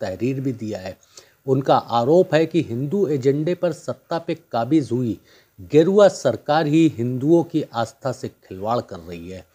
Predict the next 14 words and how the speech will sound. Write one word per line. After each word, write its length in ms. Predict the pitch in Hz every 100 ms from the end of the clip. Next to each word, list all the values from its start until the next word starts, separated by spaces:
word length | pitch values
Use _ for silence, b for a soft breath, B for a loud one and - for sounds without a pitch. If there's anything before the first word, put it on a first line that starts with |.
| b b b b b b b _ _ _ _ _ -
मौके 400 | 135 165 175 185
पे 140 | 160
पहुंचे 380 | 143 139 147 151
स्वामी 440 | - - 135 147 151
अविमुक्तेश्वरानंद 1300 | 127 127 127 120 - 135 - 139 120 104 117 160 156
ने 120 | 143
भी 200 | 123 127
सरकार 580 | - - 113 - 131 131
पर 180 | - 113
तीखा 480 | _ 147 147 165
हमला 340 | 127 107 110 101
बोला। 300 | 92 98 101
उन्होंने 360 | 95 113 110
कहा, 440 | 104 107 110 143